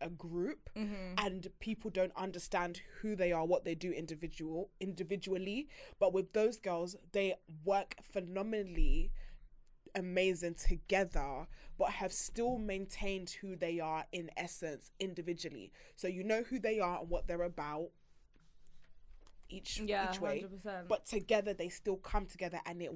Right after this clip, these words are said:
Speaker 1: works and then sync and they're absolutely beautiful. But I'm s-,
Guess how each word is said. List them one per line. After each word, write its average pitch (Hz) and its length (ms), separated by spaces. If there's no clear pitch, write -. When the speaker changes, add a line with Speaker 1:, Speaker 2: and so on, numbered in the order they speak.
Speaker 1:
works 170 420
and 170 140
then 160 220
sync - 680
and 180 120
they're 170 200
absolutely 170 560
beautiful. 156 400
But - 180
I'm 175 120
s-, - 440